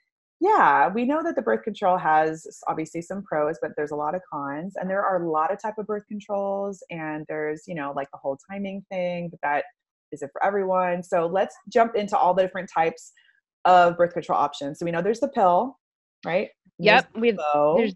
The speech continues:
Speaker 2: the pill, the, the implant, the I U D, <laughs> the ring, and there's the barrier methods. There's the abstinence method. There's so many ways to go when it comes to birth control.
Speaker 1: Okay.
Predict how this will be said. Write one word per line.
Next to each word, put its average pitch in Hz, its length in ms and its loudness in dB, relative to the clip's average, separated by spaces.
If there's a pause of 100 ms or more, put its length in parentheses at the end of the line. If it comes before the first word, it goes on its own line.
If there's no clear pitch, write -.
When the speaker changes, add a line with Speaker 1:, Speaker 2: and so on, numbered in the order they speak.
(120)
Speaker 2:
the 202 60 -6
pill, 262 560 4
the, 285 120 -2 (240)
the 190 540 2 (360)
implant, 240 640 2 (460)
the 180 500 4
I 185 140 4
U 247 160 0
D, 233 400 -2 (260)
<laughs> - 180 -20
the 185 320 -2
ring, 294 520 2 (800)
and 185 180 -2
there's 185 220 2
the 185 80 0
barrier 240 400 8
methods. 269 560 2 (480)
There's 180 220 0
the 180 100 2
abstinence 202 540 2
method. 208 500 -2 (280)
There's 233 260 -6
so - 300 -4
many 170 340 0 (100)
ways 170 360 -2
to 175 100 -8
go 156 240 -2
when 156 80 -8
it - 80 -12
comes 160 200 -12
to 156 60 -12
birth 151 160 -10
control. 143 460 -8 (320)
Speaker 1:
Okay. 160 340 0